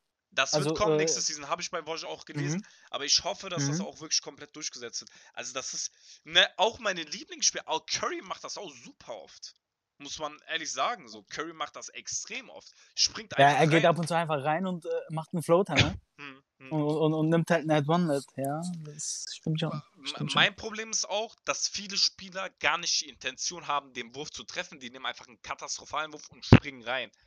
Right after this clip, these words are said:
Speaker 1: Ich mein, Curry trifft die Würfe
Speaker 2: Genau.
Speaker 1: auch, wenn er reinspringt. Das ist der Unterschied, weißt du?
Speaker 2: Ja, ja, ich, ich verstehe schon, was man, Harden aber auch.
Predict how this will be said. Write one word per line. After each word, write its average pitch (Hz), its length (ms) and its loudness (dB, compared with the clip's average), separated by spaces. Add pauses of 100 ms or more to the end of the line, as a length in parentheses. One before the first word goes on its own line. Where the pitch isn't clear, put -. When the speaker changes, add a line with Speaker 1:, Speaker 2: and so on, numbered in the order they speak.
(280)
Speaker 1:
Ich - 80 -12
mein, 151 200 2
Curry 190 260 0
trifft - 300 -8
die 180 100 0
Würfe 151 120 8
Speaker 2:
Genau. 151 220 8
Speaker 1:
auch, 131 100 0
wenn 175 120 -2
er 127 120 0
reinspringt. 120 500 -6
Das 135 160 -4
ist - 180 -12
der 143 100 0
Unterschied, 127 540 -6
weißt 110 240 -6
du? 180 140 -6
Speaker 2:
Ja, 151 460 4 (360)
ja, 131 240 -4
ich, 135 160 -6
ich - 120 -6
verstehe 143 280 4
schon, 143 120 6
was 139 120 4
man, 151 140 2
Harden 165 420 8
aber 160 160 10
auch. 160 180 8